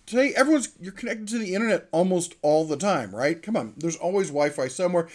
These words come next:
Just a few clicks on your, on your phone there, and you got the hotspot going, and you're back online. These are great for traveling. They're great to give to the kids. They can't get any viruses on them because the, the O S basically, you know, is, is completely streamlined, and the rest of it lives in the cloud.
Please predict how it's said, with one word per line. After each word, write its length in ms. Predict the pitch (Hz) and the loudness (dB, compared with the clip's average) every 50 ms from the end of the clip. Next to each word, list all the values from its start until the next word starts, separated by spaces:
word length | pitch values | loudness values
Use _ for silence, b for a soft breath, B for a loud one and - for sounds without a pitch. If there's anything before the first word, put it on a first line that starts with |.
| B | B
Just 180 | - 196 196 170 | -2 0 0 0
a 60 | 180 | -2
few 180 | 175 - 208 196 | -2 -2 -2 -2
clicks 360 | 196 - - 214 202 - - | -2 2 4 4 4 4 2
on 140 | 208 190 180 | 2 2 2
your, 180 | 165 170 165 - | 2 0 0 0
on 180 | 151 160 165 160 | 2 2 2 2
your 100 | 156 147 | 0 -2
phone 280 | - - 202 202 202 | 0 0 0 2 2
there, 220 | 202 202 202 196 170 156 | 0 0 0 0 -2 -2
and 140 | 160 160 | -2 -2
you 60 | 151 143 | 0 0
got 160 | 151 151 - | -2 -2 -2
the 60 | - | -6
hotspot 460 | 139 170 180 170 - - 170 165 160 | -6 -4 -4 -4 -2 -2 -2 0 0
going, 220 | 165 165 165 165 165 | 2 0 0 0 0
and 180 | 151 156 156 | -2 -4 -2
you're 100 | 147 143 | -2 -4
back 300 | 123 - 147 147 147 - - | -4 -2 -2 -2 -4 -6 -8
online. 540 | - 139 135 135 135 135 139 139 135 131 131 B B B B B _ _ - | -6 -6 -4 -4 -2 -2 -2 -2 -2 -4 -6 B B B B B _ _ -6
These 180 | 175 190 165 | -6 -4 -2
are 80 | 175 143 | -2 -4
great 520 | 135 120 110 123 131 131 147 160 180 - | -4 -8 -14 -12 -4 0 2 2 2 0
for 220 | - - - 156 139 | -4 -10 -12 -12 -10
traveling. 840 | - - - - 143 139 139 143 127 135 135 135 131 127 123 120 120 b b b b _ | -10 -12 -12 -8 -6 -4 -2 -2 -2 -2 -4 -4 -4 -6 -6 -8 -12 b b b b _
They're 100 | 123 120 | -12 -12
great 360 | 127 123 151 151 160 170 165 | -10 -4 0 0 0 0 0
to 80 | - 160 | -4 -4
give 260 | 127 156 156 147 135 | -2 -2 -2 -2 -4
to 100 | - 151 | -6 -10
the 100 | 127 120 | -10 -12
kids. 380 | - - - 165 156 151 127 | -10 -4 -2 0 0 0 0
They 100 | 139 139 | -4 -6
can't 320 | - - - 180 185 185 143 | -6 -6 -6 -6 -6 -6 -4
get 160 | 165 165 151 | -2 -2 -2
any 220 | 160 147 139 127 | -2 -4 -4 -8
viruses 640 | 110 - - 147 156 170 170 160 165 - 165 151 170 | -8 -6 -2 -2 0 0 0 0 0 0 0 0 2
on 160 | 160 160 160 | 0 0 0
them 100 | 160 156 | 0 -2
because 360 | 156 151 - 165 151 147 B B B B B B B _ _ _ | -4 -4 -2 -2 -2 -2 B B B B B B B _ _ _
the, 240 | 143 151 160 151 143 131 | 0 2 2 2 2 0
the 140 | 139 147 139 - | -4 -4 -2 0
O 160 | 160 170 202 | 0 0 2
S 160 | 214 185 185 | 0 0 -2
basically, 580 | - - 170 175 170 - 160 151 151 147 147 147 | -2 -4 -4 -4 -4 -6 -8 -6 -6 -6 -4 -4
you 260 | 139 135 131 143 143 | -4 -6 -8 -8 -6
know, 220 | 139 139 131 127 131 | -4 -4 -4 -4 -4
is, 380 | 131 139 135 127 120 117 - | -6 -6 -6 -6 -6 -6 -8
is 240 | - 147 135 127 - | -8 -8 -10 -10 -10
completely 420 | - 127 127 - 175 185 185 175 | -10 -12 -10 -10 -10 -8 -8 -8
streamlined, 480 | 160 160 - 180 170 165 160 160 156 151 | -8 -6 -4 -2 -2 0 0 -2 -2 -4
and 180 | 151 143 135 135 | -4 -6 -6 -4
the 60 | 135 | -4
rest 220 | 147 156 151 - | -4 -4 -4 -4
of 80 | 175 156 | -4 -6
it 100 | 139 104 | -6 -4
lives 300 | 127 139 147 147 135 127 | -2 -2 -2 -2 -2 -6
in 100 | 123 117 | -10 -10
the 60 | 113 | -12
cloud. 440 | - - - 151 147 143 139 131 | -10 -4 -2 0 2 2 0 -2